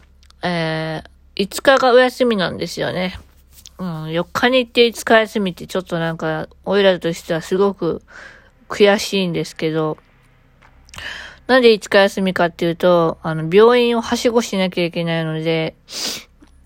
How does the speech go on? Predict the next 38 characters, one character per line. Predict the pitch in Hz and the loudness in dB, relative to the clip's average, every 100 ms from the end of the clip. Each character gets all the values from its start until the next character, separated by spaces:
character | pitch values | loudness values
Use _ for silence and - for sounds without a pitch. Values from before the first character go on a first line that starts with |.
| _ - | _ -6
あ | 170 160 | -6 -4
の、 | 160 160 156 156 - - _ | -6 -6 -8 -8 -12 -16 _
な | 220 214 | 2 2
の | |
で | 190 | 4
四 | 185 226 | 2 2
日 | - 262 | 2 2
に | 262 254 | 4 2
ね、 | 247 208 | 0 0
ち | 208 | -4
ょ | |
っ | |
と | 190 196 | -8 -6
書 | - 233 | 2 4
類 | 254 254 247 220 - | 6 4 2 -2 -6
も | 214 220 | -2 0
ろ | 220 | 2
も | 220 | 2
ろ | 214 214 214 | 2 2 2
が | 208 208 208 | 4 4 2
手 | 220 226 | 0 -2
に | 208 180 | 0 -2
入 | 202 190 185 | 0 2 2
る | 175 | 0
と | 170 170 | -2 -2
す | - 202 | -2 -4
ご | 208 202 | -4 -4
く | 185 170 160 | -2 0 2
あ | |
り | 170 | 2
が | 180 185 | 0 0
た | 196 175 | 0 0
い | |
ん | 170 | -2
で | 165 | -6
す | - | -8
け | - 165 | -6 -2
ど、 | 165 160 | -2 -4